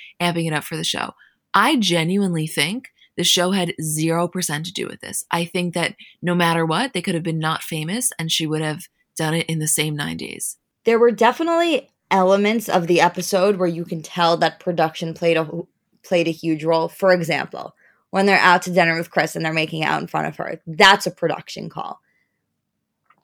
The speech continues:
Speaker 2: There are certain reactions that they had, certain, you know, the setup where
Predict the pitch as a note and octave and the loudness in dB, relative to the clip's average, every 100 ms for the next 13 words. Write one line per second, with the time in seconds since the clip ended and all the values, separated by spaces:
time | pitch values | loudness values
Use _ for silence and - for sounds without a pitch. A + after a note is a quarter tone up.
0 | _ _ - G3+ - G#3 - A#3 A3+ G3 | _ _ 2 4 6 4 2 2 2 4
1 | A#3 A#3+ A#3+ G#3+ G3+ G#3 G#3 G#3 G3+ G3+ | 6 6 4 -4 0 2 4 6 6 4
2 | - G#3+ F#3+ F#3 F3+ F3 E3 F#3+ - G3 | 2 2 2 0 0 0 2 -2 0 2
3 | G3+ G3 F#3 F3+ F3 E3+ | 4 4 4 6 6 4